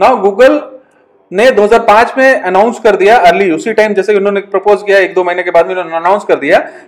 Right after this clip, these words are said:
कि भाई, hyperlink हम यूज़ करेंगे, hyperlink rel equal to nofollow हम, अ, अ, यूज़ करेंगे।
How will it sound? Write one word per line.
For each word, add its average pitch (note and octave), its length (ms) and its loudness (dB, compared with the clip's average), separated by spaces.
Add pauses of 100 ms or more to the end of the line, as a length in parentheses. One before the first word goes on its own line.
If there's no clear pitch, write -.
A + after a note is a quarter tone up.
कि G3 80 -4
भाई, G3+ 240 2 (340)
hyperlink A3 340 2
हम G#3 140 0
यूज़ G#3+ 260 -6
करेंगे, A3 260 2
hyperlink A3 560 0
rel F#3+ 200 2
equal F#3 480 -2
to - 140 -4
nofollow E3 520 2 (320)
हम, E3+ 140 -4
अ, C#3+ 300 -8
अ, D3+ 240 -4 (440)
यूज़ F#3 280 -6
करेंगे। G#3+ 400 0